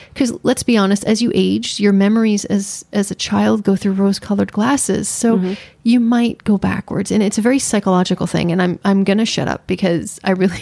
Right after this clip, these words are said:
Speaker 1: <laughs> shouldn't go that far on a tangent. But I found that to be almost like a triple thing. You know, one, oh, no one ever leaves Bly Manor because something always pulls you back, mainly family,
Speaker 2: Mm.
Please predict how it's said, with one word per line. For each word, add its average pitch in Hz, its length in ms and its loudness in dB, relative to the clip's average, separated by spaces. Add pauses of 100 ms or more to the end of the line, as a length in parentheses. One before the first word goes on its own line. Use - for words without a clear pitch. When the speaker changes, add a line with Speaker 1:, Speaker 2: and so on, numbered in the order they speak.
(160)
Speaker 1:
<laughs> - 180 -20
shouldn't 185 520 -2 (280)
go 185 120 2
that 185 220 0
far 165 180 0
on 175 60 0
a 190 80 2
tangent. 185 500 -2 (560)
But 208 160 0
I 214 140 2
found 240 340 -2
that 202 140 -4
to 202 100 -2
be 196 160 2
almost 190 300 2
like 185 100 -2
a - 60 -2
triple - 500 -4
thing. - 420 -10 (320)
You 202 80 4
know, 185 120 4
one, 208 360 2
oh, 214 100 4
no 202 180 4
one 202 120 4
ever 190 140 2
leaves 185 220 2
Bly 185 180 2
Manor 180 240 2
because 175 220 -4
something 196 320 0
always 180 180 2
pulls 202 420 0
you 220 60 4
back, - 320 -6
mainly 185 300 0
family, - 520 -8
Speaker 2:
Mm. 165 300 -4